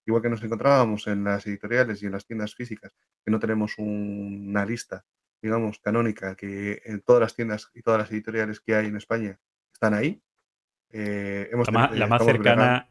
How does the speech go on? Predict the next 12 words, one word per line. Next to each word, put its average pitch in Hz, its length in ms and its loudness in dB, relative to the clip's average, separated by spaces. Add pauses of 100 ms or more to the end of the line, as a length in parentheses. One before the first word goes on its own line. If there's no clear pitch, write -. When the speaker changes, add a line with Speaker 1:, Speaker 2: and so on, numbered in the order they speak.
Speaker 2:
la 107 120 -2
más 107 100 0
cercana 117 380 2
de 110 140 4
editorial 107 500 2
es 104 100 2
la 107 200 4
que 107 120 0
hace 101 220 0
Jugamos 101 340 -2
Todo, 147 440 0 (320)
¿no? 120 340 -2